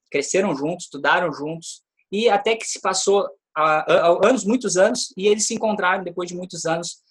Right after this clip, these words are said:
novamente, e os dois trabalhavam na mesma empresa. Só que a única diferença era que um deles era um empregado e o outro era o diretor da empresa. Então, eu quero que você reflita agora: qual deles você quer ser?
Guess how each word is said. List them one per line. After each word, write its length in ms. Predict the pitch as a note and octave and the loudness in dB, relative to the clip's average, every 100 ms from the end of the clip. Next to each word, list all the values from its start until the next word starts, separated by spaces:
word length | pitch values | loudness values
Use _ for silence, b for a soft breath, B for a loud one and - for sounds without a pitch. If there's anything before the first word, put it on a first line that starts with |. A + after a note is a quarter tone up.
| _ | _
novamente, 640 | E3 F#3 F#3 D#3+ E3+ F#3+ | 2 4 4 0 -2 -4
e 40 | G3 | -6
os 80 | F3 | 4
dois 180 | B3 B3+ | 4 4
trabalhavam 460 | G3+ G3 F#3 F#3+ | 0 4 4 2
na 100 | F#3 | -4
mesma 380 | E3 F3 F#3+ F#3 | -4 -4 -6 -8
empresa. 520 | F3+ - D#3 C3+ - - | -8 0 2 2 -2 -8
Só 220 | E3 F#3+ | 0 0
que 80 | F#3 | 4
a 60 | G3+ | 4
única 260 | B3 C4 | 4 0
diferença 400 | G#3 G#3 G3+ G3+ | 0 0 0 2
era 160 | F3+ E3 | 0 0
que 120 | - | -4
um 180 | F#3+ A3+ | -4 0
deles 480 | F3+ F#3 D#3 C3+ - | 2 2 0 -6 -2
era 380 | C#3+ D3 C#3 C3+ - _ | 0 2 0 -2 -6 _
um 80 | C3+ | -4
empregado 720 | C#3 C3+ C#3+ C3 C#3 D#3+ G#3+ - _ _ b b - | -4 -2 0 2 2 2 -4 -14 _ _ b b -8
e 120 | E3+ | -2
o 120 | F#3+ | 0
outro 420 | F3 F#3 F#3 F#3 | 4 2 2 -2
era 300 | D#3+ E3 E3+ | 0 2 0
o 80 | D#3 | -2
diretor 680 | C#3 E3+ F3+ F3 D#3 D3 C3+ | -2 -2 -2 -4 -2 -2 0
da 140 | C3 | -2
empresa. 440 | B2+ B2+ B2+ - - | -2 -8 -12 -14 -14
Então, 400 | C3+ E3+ G3+ G3 | 0 2 2 0
eu 220 | D#3+ E3+ | 0 0
quero 180 | E3+ G3 G3 _ _ | 2 -2 -4 _ _
que 220 | - F3 E3+ | -6 -2 -2
você 240 | E3+ F#3+ | -2 -2
reflita 340 | G3 F#3+ F#3 | -2 0 0
agora: 240 | D#3 C#3+ D3+ | 2 2 2
qual 240 | G3 A3+ | 2 2
deles 320 | G3 F#3 G3+ | 2 0 0
você 220 | F3+ - E3+ | -4 -6 -2
quer 180 | E3 | -2
ser? 300 | D#3+ - B2+ | -2 -4 -8